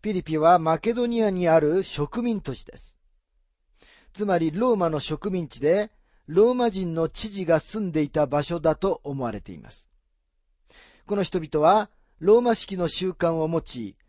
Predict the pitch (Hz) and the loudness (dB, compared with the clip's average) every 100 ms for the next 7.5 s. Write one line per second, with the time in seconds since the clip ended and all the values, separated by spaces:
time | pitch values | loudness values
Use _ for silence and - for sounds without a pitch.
0 | _ 131 156 160 226 233 226 220 180 135 | _ -2 -2 0 -2 -2 0 2 2 2
1 | 151 143 - 107 78 - - _ _ _ | -4 -6 -8 -14 -14 -20 -20 _ _ _
2 | _ _ _ _ _ _ _ _ _ _ | _ _ _ _ _ _ _ _ _ _
3 | _ _ _ - - - 190 180 170 165 | _ _ _ -20 -20 -6 -2 0 0 0
4 | 165 - 233 214 160 160 214 220 _ _ | -2 2 6 6 4 2 0 -2 _ _
5 | - 202 226 - 240 214 170 175 208 220 | -4 0 0 -2 -2 -2 2 4 6 6
6 | - 180 160 143 143 143 - 180 - 143 | 2 -2 -2 -2 -4 -4 -2 -2 -6 -4
7 | 147 120 120 180 196 | -2 0 -4 -8 -12